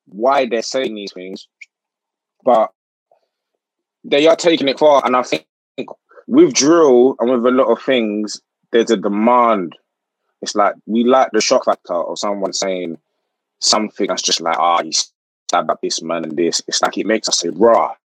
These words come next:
Maybe not necessarily us, but if you go on YouTube and you look at a lot of the comments, people are very excited about that. So it's like, I think a lot of the artists, they almost, they snitch on themselves to please these lot or to please the fans,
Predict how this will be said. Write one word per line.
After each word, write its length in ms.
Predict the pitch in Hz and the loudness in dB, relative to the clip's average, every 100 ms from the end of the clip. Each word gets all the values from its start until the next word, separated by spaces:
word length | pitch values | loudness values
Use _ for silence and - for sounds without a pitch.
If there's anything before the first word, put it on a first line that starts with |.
| _ _ _ _ _ | _ _ _ _ _
Maybe 320 | 123 190 185 | 4 4 4
not 140 | 208 202 | 2 2
necessarily 580 | 190 202 196 170 165 170 | 0 2 4 4 4 4
us, 260 | 156 175 | 2 2
but 200 | - - | -2 -2
if 100 | 131 | -2
you 60 | 185 | 0
go 180 | 185 170 | 4 4
on 60 | |
YouTube 640 | 156 170 180 - 120 123 139 _ _ _ _ _ _ | 4 0 0 0 0 -2 -4 _ _ _ _ _ _
and 100 | 110 | -6
you 60 | 123 | -2
look 180 | 131 - | -2 -2
at 140 | 117 | 0
a 20 | |
lot 140 | 123 107 | 0 0
of 60 | |
the 80 | 104 | -2
comments, 580 | - 151 123 98 - - - _ _ | -4 -2 -2 -4 -8 -16 -18 _ _
people 220 | 151 143 127 | -4 0 2
are 40 | |
very 180 | 127 120 | 2 0
excited 400 | - 143 127 107 | 0 0 0 0
about 240 | 101 92 | 0 0
that. 100 | - - - | -4 -10 -8
So 100 | 107 | -6
it's 160 | 104 | -4
like, 300 | 101 101 95 - _ _ _ _ _ _ _ | 0 0 0 -6 _ _ _ _ _ _ _
I 40 | - | -6
think 200 | 147 127 | -2 2
a 20 | |
lot 120 | 123 | 4
of 60 | 120 | 2
the 100 | - _ _ _ | -2 _ _ _
artists, 380 | 131 139 117 - | 0 2 0 -4
they 100 | 113 | -6
almost, 560 | 135 127 120 110 - - _ _ _ _ _ _ | -4 -2 -2 -4 -8 -16 _ _ _ _ _ _
they 200 | 123 120 | 0 2
snitch 460 | 117 - 147 170 160 _ _ _ _ - - 131 | 2 0 0 -4 -6 _ _ _ _ -10 -6 -4
on 120 | 123 | -2
themselves 600 | 113 107 143 139 110 - | -2 0 2 2 2 -4
to 100 | - | -16
please 560 | 92 - 123 135 123 107 | -14 -2 2 4 2 0
these 320 | 107 104 92 | -2 -4 -2
lot 240 | 90 98 98 | 2 2 2
or 100 | 104 | 0
to 100 | 101 | -2
please 440 | - 123 131 120 | -2 4 6 4
the 100 | 107 | 2
fans, 600 | - 120 113 101 107 - | 0 2 2 2 0 -2